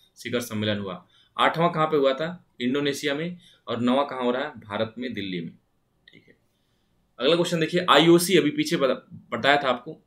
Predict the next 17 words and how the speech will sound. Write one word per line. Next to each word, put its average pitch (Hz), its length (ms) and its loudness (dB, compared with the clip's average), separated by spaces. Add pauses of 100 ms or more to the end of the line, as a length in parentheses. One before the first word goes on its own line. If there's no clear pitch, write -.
(100)
International 135 640 -4 (560)
Olympic 123 480 -2
Committee 123 460 0
suspended, 143 1000 0 (1500)
ठीक 131 160 -8
है, - 260 -14 (1800)
अ, 101 320 -14 (640)
Olympic 139 520 -2
Committee 139 360 0
for 135 320 2 (640)
charter 131 460 6 (720)
violation 135 600 2 (120)
in 127 120 -4 (300)
October 127 460 -2
दो 110 160 0
हज़ार 110 200 0
तेईस। 87 500 -10